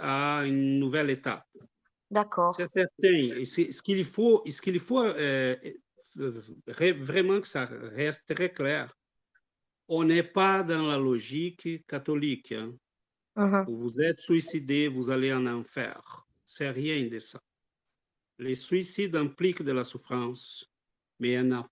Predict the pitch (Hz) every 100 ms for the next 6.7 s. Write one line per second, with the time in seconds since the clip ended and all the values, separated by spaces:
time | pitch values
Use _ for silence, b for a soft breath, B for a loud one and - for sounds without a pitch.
0 | - 151 139 131 - 131 - 139 139 131
1 | 120 117 113 127 127 113 104 110 101 -
2 | 123 - 156 160 131 135 143 135 - 151
3 | 160 135 120 117 139 127 127 151 165 _
4 | _ _ _ _ - 123 127 135 131 147
5 | 135 160 156 143 135 135 143 139 151 139
6 | 143 143 139 - 143 143